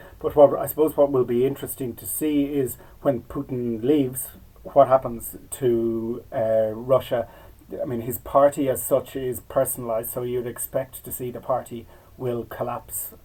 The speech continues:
uh, because it doesn't have him as, as its leader. And it'll, it'll be interesting then to see also what happens to the country. Has it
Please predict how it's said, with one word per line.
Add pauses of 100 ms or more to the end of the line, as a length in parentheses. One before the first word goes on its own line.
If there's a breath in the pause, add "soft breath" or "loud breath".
uh, (420 soft breath)
because
it
doesn't
have
him (320)
as,
as
its
leader. (360 loud breath)
And
it'll, (160)
it'll
be
interesting
then
to
see
also
what
happens
to
the
country. (440 loud breath)
Has
it